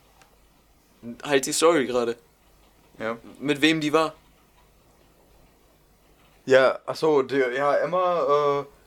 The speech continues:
Speaker 2: Mo, du.
Speaker 1: Ich glaub, Max war nicht dabei.
Speaker 2: Nee, ich glaub, das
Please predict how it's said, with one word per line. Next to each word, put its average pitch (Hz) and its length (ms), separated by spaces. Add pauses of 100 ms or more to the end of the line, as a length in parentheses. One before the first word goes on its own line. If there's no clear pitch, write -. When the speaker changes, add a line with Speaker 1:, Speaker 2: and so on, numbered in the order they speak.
(120)
Speaker 2:
Mo, 165 440 (200)
du. 175 340 (1400)
Speaker 1:
Ich 131 160
glaub, 147 220
Max 185 260
war 160 80
nicht 139 200
dabei. 117 360 (340)
Speaker 2:
Nee, 120 440 (260)
ich - 180
glaub, 156 300 (120)
das 156 380